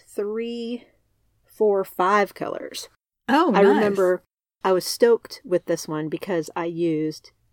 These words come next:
Speaker 1: Western Sky Knits from our friend Kim and Candy Skein from our friend Tammy. And I was so happy that this was, like,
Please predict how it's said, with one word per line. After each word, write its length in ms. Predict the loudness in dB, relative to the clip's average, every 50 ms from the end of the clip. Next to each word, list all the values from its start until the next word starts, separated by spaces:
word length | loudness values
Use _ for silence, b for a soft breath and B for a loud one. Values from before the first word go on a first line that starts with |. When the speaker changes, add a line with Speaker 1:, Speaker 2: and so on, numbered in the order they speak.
| _ -2
Speaker 1:
Western 480 | 0 0 0 0 -4 -6 -4 -4 -4
Sky 300 | -4 -4 -4 -4 -4 -2
Knits 540 | -2 -2 -2 -4 -6 -8 -12 -20 -20 -20 -20 _ _ _
from 220 | _ -4 -4 -4
our 100 | -4 -6
friend 320 | -6 -6 -6 -6 -6 -6 -10
Kim 440 | -10 -8 -6 -6 -6 -6 -8 -10 -14 _ _ _ _ _ _ _ _ _ _ _ _ -2
and 360 | 0 2 2 2 0 -2 -4
Candy 360 | -6 -4 -2 -2 -2 -2 -4
Skein 500 | -6 -4 -2 -2 -2 -2 -2 -6 -10 -12 _ _
from 180 | -8 -6 -4
our 100 | -4 -6
friend 340 | -6 -4 -4 -4 -4 -6 -8
Tammy. 560 | -4 0 4 4 4 4 2 0 -8 -10 -12 _ _ _ _ _ _ _ _ -2
And 160 | -2 -2 0
I 120 | 2 2 2
was 160 | 2 0 0
so 260 | 0 2 2 2 2
happy 440 | 2 2 2 2 2 2 -2 -2 -2
that 200 | -2 -2 -2 -2
this 180 | -2 -4 -4 -2
was, 280 | -4 -4 -4 -4 -4
like, 380 | -4 -4 -4 -6 _ -12 -20